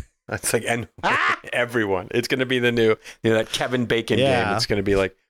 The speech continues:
Speaker 2: He's
Speaker 1: who
Speaker 2: in an
Speaker 1: hasn't been
Speaker 2: episode
Speaker 1: on
Speaker 2: of
Speaker 1: one?
Speaker 2: Workaholics.
Speaker 1: Okay.
Speaker 2: He did an episode of E R.
Speaker 1: Sure.
Speaker 2: A voiceover, though, you go into his voiceover, and then it's just fucking, since nineteen eighty-five,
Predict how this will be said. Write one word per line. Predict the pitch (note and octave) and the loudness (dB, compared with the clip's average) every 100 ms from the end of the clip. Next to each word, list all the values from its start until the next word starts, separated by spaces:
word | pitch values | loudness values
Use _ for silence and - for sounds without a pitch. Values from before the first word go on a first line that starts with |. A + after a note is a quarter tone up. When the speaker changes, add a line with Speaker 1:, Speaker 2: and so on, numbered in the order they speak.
| _ | _
Speaker 2:
He's | C#3+ | 0
Speaker 1:
who | A#2+ | 2
Speaker 2:
in | |
an | A2+ | 2
Speaker 1:
hasn't | D3+ D3+ | 0 0
been | |
Speaker 2:
episode | D#3 E3 D3+ | 0 0 0
Speaker 1:
on | C3+ | 0
Speaker 2:
of | |
Speaker 1:
one? | A#2 C3 | 0 0
Speaker 2:
Workaholics. | C#3+ B2+ A#2+ A#2+ C3 D#3 E3 E3+ - - - - - | 2 0 0 0 2 4 2 0 -4 -10 -10 -14 -10
Speaker 1:
Okay. | C3+ E3 E3 _ - | -8 -6 -6 _ -6
Speaker 2:
He | |
did | C3+ D3+ | 0 0
an | C#3+ | 2
episode | C#3+ C#3 D3+ | -2 0 -2
of | C#3+ - | -2 -8
E | C3 B2+ B2+ | -6 -4 -2
R. | A2+ C3 D3 D#3 E3+ F3 - - - _ _ _ | 0 0 2 2 0 -4 -12 -14 -20 _ _ _
Speaker 1:
Sure. | - F#2+ G#2 - - | -6 -2 -4 -6 -10
Speaker 2:
A | C3 | -2
voiceover, | C#3+ A3 - G3+ C#3+ | 2 2 2 0 0
though, | C3 A#2+ A#2 | 0 2 2
you | B2+ | 0
go | C3 D#3 | 0 2
into | C#3 | 2
his | A2 | -2
voiceover, | G#2 A2+ A2 A2 G2+ G2+ G2 | -2 -2 -2 -2 -2 -4 -4
and | G2 | -4
then | G#2+ | -4
it's | G2+ G2 | -6 -8
just | G2+ F#2 - | -8 -8 -8
fucking, | G#2 G2+ G2+ F#2+ | -8 -8 -10 -10
since | - A#2+ | -8 -6
nineteen | C3 C#3 C3+ D3 | -4 -4 -2 -4
eighty-five, | C3 A2 - A2 G#2 F#2+ | -4 -6 -4 -4 -2 -6